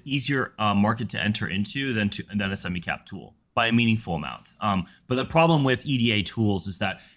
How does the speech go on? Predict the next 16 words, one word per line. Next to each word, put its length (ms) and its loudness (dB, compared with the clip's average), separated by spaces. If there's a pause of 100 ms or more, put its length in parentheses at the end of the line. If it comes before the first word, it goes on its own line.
hey, 500 2 (300)
uh, 260 4
you 140 6
make 200 6
an 80 0
E 140 0
D 160 2
A 80 2
tool 300 2
set 260 0
that 140 0
is 160 0
just 260 -2
for 180 -2
a 40 -2
s-, 160 -2